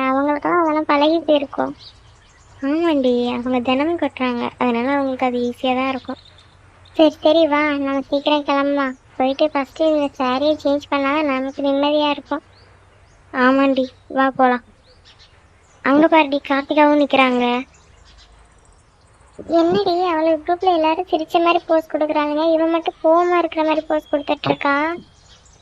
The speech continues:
என்னன்னு தெரியலடி, எதுவும் பிரச்சனையா இருக்குமோ? தெரியலடி, வா, அவள்கிட்ட போய் கேட்கலாம். கார்த்திகா, என்னாச்சுடி உனக்கு,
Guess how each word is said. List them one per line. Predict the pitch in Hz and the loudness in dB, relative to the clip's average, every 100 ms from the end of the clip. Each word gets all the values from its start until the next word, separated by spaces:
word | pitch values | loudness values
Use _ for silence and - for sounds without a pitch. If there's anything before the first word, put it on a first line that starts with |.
| _ 294 | _ 2
என்னன்னு | 277 320 359 330 | 4 4 4 4
தெரியலடி, | 294 302 320 285 277 277 294 | 4 4 0 0 0 0 0
எதுவும் | 277 320 - | 2 0 -4
பிரச்சனையா | 285 320 320 311 | -8 0 2 2
இருக்குமோ? | 294 285 294 285 262 254 _ _ _ _ _ _ _ _ | 2 0 2 2 -2 -8 _ _ _ _ _ _ _ _
தெரியலடி, | 359 349 370 381 330 330 330 330 | 6 6 6 4 4 4 2 2
வா, | 339 | 0
அவள்கிட்ட | 294 320 311 359 | 0 0 2 0
போய் | 339 320 | 0 4
கேட்கலாம். | 339 339 330 277 - - _ - _ _ _ _ _ _ _ _ - - - - - - - - | 4 4 0 -2 -12 -20 _ -20 _ _ _ _ _ _ _ _ -20 -20 -20 -20 -20 -20 -20 0
கார்த்திகா, | 359 359 - 381 359 359 415 427 - _ _ - | 4 4 4 2 2 2 0 -4 -12 _ _ 4
என்னாச்சுடி | 320 359 403 403 403 359 | 6 8 6 6 6 6
உனக்கு, | 339 320 | 4 0